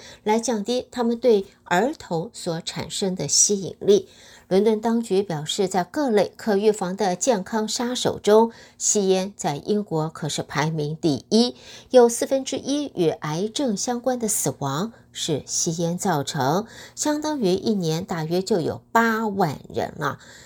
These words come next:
去年十月，苏纳克就宣布计划通过一项法律，意味着二零零九年一月一号或之后出生的任何人终身都不可以买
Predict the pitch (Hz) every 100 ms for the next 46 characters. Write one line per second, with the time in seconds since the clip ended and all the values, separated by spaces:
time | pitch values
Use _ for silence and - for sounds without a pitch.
0 | - - 226 190 190 - 185 233 - -
1 | 214 196 190 190 185 - 254 269 240 190
2 | 185 175 175 - 190 185 - 180 - 220
3 | - - - 226 254 - - - - 233
4 | 220 214 190 226 233 214 220 196 196 285
5 | - 247 185 180 185 - 233 220 - 269
6 | 269 - 240 - - - 254 226 285 285
7 | 240 226 247 - 254 247 - - 302 -
8 | 185 151 151 - _ _ - 269 247 -
9 | 233 226 - - 349 - _ 269 - -
10 | 151 156 - 147 156 131